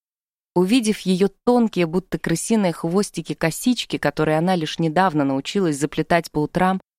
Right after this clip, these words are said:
и которыми так гордилась, я вдруг подумала, что в приюте их непременно отрежут.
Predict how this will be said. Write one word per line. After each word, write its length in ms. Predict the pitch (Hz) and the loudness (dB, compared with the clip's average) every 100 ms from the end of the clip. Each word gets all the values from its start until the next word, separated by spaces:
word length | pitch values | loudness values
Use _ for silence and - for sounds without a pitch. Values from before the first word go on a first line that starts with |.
| _ | _
и 80 | 160 | -2
которыми 400 | 165 180 175 156 | 0 2 2 2
так 260 | - 156 | 0 -2
гордилась, 640 | 135 143 131 185 175 - - _ _ _ 175 | -2 -4 -2 -2 -2 -6 -16 _ _ _ 0
я 100 | 165 | 0
вдруг 240 | 170 160 | 0 0
подумала, 460 | 170 156 196 170 143 | 0 2 2 0 0
что 160 | - | -6
в 100 | - | -6
приюте 460 | 160 165 202 - 143 | -2 0 0 0 -2
их 120 | - | 0
непременно 580 | 143 - 156 160 151 139 | -2 0 0 2 0 -2
отрежут. 480 | - 131 135 - | -4 -8 -8 -12